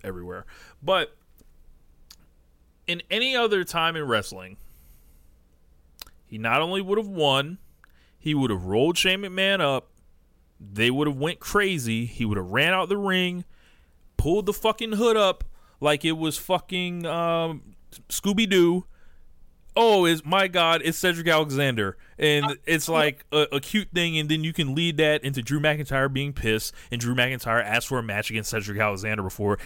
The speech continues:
Speaker 1: and then them two do a good fucking match. Like, how
Speaker 2: Or,
Speaker 1: hard is this,
Speaker 2: or,
Speaker 1: James? <laughs>
Speaker 2: or, all right, like, we talk about this,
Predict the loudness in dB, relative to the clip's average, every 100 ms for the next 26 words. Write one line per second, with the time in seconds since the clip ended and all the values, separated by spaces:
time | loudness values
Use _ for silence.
0 | -6 0 0 0 0 0 0 -6 -4 -4
1 | -2 -4 -2 -4 -4 -6 -6 -8 -10 -6
2 | -4 -4 -6 -10 2 4 6 4 4 4
3 | 4 4 4 4 4 2 2 2 2 0
4 | -6 -8 -6 -2 0 2 2 4 2 -2
5 | -14 -20 -4 0 2 2 2 0 0 0
6 | 2 0 -10 -20 -20 _ _ -14 -2 0
7 | 2 0 2 0 0 -2 -2 -8